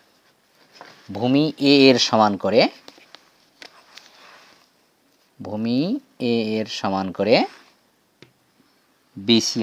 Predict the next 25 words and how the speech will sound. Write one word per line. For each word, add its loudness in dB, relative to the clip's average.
অংশ -10
কেটে -2
নিই। -12
এবার 8
বিসি 0
এর 8
বি 4
বিন্দুতে 2
এক্স 2
কোণের 4
সমান 2
করে 4
একটি -4
কোণ 6
অঙ্কন -4
করি। -8
তাহলে -4
এক্স -6
কোণের -6
সমান -6
করে -2
কোণ -4
অঙ্কন -6
করতে -8
হলে -4